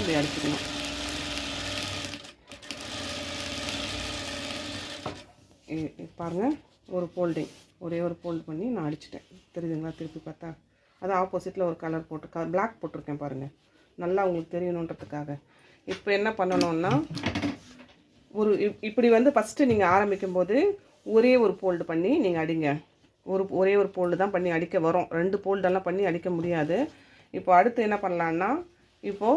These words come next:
இந்த, இதை வந்து நீங்க ரெண்டு, மூணு வாட்டி நீங்க, நான் இப்-, இதுல வந்து உங்களுக்கு சொல்லி கொடுக்கறதுக்காக நான் ஒரு முறை, ஒரு பக்கம் மட்டும் நான் ஒரு ஃபோல்ட் பண்ணி அடிச்சிருக்கேன். இதை வந்து நீங்க ஒரு கர்ச்சீஃப் முழுசுமே நீங்க ஒரே ஃபோல்ட்லேயே இப்படி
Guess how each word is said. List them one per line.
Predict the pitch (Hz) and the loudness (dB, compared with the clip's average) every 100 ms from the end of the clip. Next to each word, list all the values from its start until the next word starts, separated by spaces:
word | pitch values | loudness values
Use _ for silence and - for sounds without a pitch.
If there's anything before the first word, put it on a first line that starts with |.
| 320 | 4
இந்த, | 220 220 - | 0 -2 0
இதை | 220 226 | 6 8
வந்து | 240 311 262 | 8 6 6
நீங்க | 220 | 6
ரெண்டு, | 220 240 | 6 8
மூணு | 240 | 8
வாட்டி | 233 247 277 | 8 6 4
நீங்க, | 226 180 165 - | 4 4 2 0
நான் | 196 190 | 2 2
இப்-, | 185 196 | 2 0
இதுல | 233 247 | 4 6
வந்து | 254 285 | 6 6
உங்களுக்கு | 226 - | 4 4
சொல்லி | 233 269 | 4 4
கொடுக்கறதுக்காக | 233 208 208 202 214 269 | 2 -2 -2 0 2 4
நான் | 208 202 | 4 2
ஒரு | 214 | 2
முறை, | 208 208 196 175 | 2 4 4 4
ஒரு | 196 208 | 2 0
பக்கம் | 208 214 | 0 0
மட்டும் | 202 254 240 | 0 0 2
நான் | 180 170 | 2 2
ஒரு | 175 175 | 0 -2
ஃபோல்ட் | 196 190 | -6 -2
பண்ணி | 180 190 | -2 0
அடிச்சிருக்கேன். | 170 190 165 170 254 381 - - - - - - | -2 -4 -4 -2 0 -2 -8 -20 -20 -20 -10 2
இதை | 226 233 | 6 8
வந்து | 247 311 285 | 6 6 6
நீங்க | 233 240 320 294 - | 6 6 6 4 2
ஒரு | 208 208 | 0 2
கர்ச்சீஃப் | 208 302 285 233 | 2 2 2 4
முழுசுமே | 240 247 262 285 285 | 2 4 4 4 4
நீங்க | 202 202 277 214 | 4 6 6 6
ஒரே | 196 214 214 | 4 4 2
ஃபோல்ட்லேயே | 190 180 185 240 | 0 2 0 0
இப்படி | 190 | 0